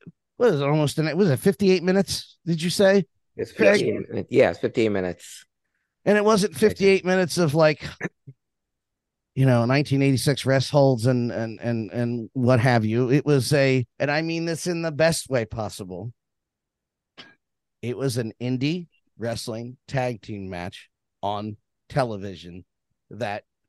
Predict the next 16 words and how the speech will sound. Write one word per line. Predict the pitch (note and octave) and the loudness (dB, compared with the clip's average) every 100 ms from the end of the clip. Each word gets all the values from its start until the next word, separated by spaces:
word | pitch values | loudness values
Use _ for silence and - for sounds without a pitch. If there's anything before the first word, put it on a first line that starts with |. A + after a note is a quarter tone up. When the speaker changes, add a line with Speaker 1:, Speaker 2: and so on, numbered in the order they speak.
| A2+ | -12
Speaker 1:
got | A2+ A2+ - | -10 -8 -8
you | A#2+ A2+ A2 _ _ _ _ _ - | -8 -8 -10 _ _ _ _ _ -16
from | G#2+ | -12
the | G2+ | -8
moment | A#2+ D3+ F#3+ | -4 0 0
it | |
started | - D3 B2+ B2 A2+ _ _ _ _ _ _ _ _ _ | 0 0 2 0 -6 _ _ _ _ _ _ _ _ _
to | C3+ | -10
the | C#3 | -8
moment | A#2 C3 C3 | -4 -4 -2
that | C3 | -2
ended | A2 F#2 F2+ E2+ _ _ _ _ _ _ _ _ _ _ _ _ _ _ _ _ | -4 -8 -12 -16 _ _ _ _ _ _ _ _ _ _ _ _ _ _ _ _
almost | C3 C3 C3 - | -6 -4 -6 -6
note | B2 A#2+ | -8 -10
perfect. | - G2 F#2 - - - _ _ _ _ _ _ _ _ _ _ _ _ _ _ | -12 -14 -14 -20 -20 -20 _ _ _ _ _ _ _ _ _ _ _ _ _ _
Uh, | A2+ G#2 F#2+ F#2 | -4 -2 -2 -6